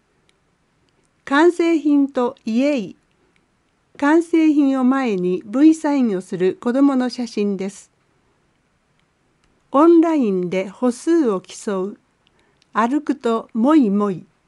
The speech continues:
ウォーキングイベント。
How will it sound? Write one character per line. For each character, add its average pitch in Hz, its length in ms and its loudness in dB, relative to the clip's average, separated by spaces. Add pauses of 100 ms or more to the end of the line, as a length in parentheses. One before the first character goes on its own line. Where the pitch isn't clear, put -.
(840)
ウ 247 40 -4
ォ 302 160 2
ー 330 40 -2
キ 311 180 2
ン 294 80 4
グ 285 140 0
イ 240 120 -2
ベ 214 180 -2
ン 180 80 -4
ト。 160 280 -12